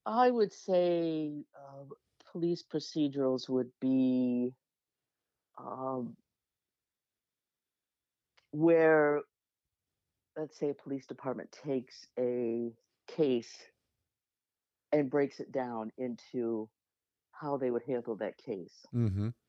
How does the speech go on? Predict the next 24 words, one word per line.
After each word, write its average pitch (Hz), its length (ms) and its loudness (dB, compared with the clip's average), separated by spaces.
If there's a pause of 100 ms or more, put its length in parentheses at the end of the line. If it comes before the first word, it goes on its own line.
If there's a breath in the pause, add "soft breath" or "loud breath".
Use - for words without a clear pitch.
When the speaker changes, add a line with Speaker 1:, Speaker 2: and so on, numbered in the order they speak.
(440)
Speaker 1:
And 147 140 0
it - 180 -2
may 180 340 0
not 147 260 -2
necessarily 139 640 0
be 131 220 -2
one 127 240 -2
person 123 480 -4
leading. 127 400 0
It - 140 -6
could 131 240 -6
be, 117 360 0 (680 soft breath)
uh, 120 240 -8
maybe 117 600 2 (1200)
one 139 280 4
precinct 127 640 -8 (1300)
doing 110 140 -4
that. 107 220 -8
I - 40 -6
mean, 208 120 -2
there's 202 160 -2
just - 240 -6
so 226 120 2
many. 147 340 -4